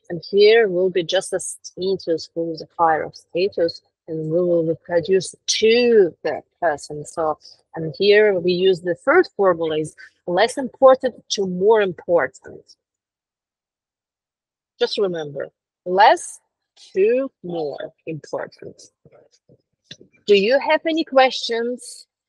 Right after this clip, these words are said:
so far regarding presentation? It sounds very easy, but when you are in a social event and it's a lot of people, and especially if it's three, four, five people,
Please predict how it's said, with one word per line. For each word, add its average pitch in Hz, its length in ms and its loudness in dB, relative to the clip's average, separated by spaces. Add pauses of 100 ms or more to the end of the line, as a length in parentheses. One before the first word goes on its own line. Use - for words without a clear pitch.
(140)
so 277 180 0
far 190 540 0 (1300)
regarding 190 500 -4
presentation? 202 960 -6 (2000)
It - 140 2
sounds 392 380 4
very 320 340 6
easy, 214 480 0 (260)
but 214 120 0 (220)
when 302 260 4
you 285 200 0
are 294 140 6
in 262 120 0
a 254 40 -2
social 294 460 -2
event 269 320 -2
and 220 100 -2
it's 202 180 -4
a 226 60 0
lot 269 160 2
of - 160 -6
people, 285 540 4
and 214 80 -4
especially 202 540 -2
if 196 100 0
it's - 240 -8 (100)
three, 269 200 0
four, 240 280 4
five 349 340 0
people, 170 520 -4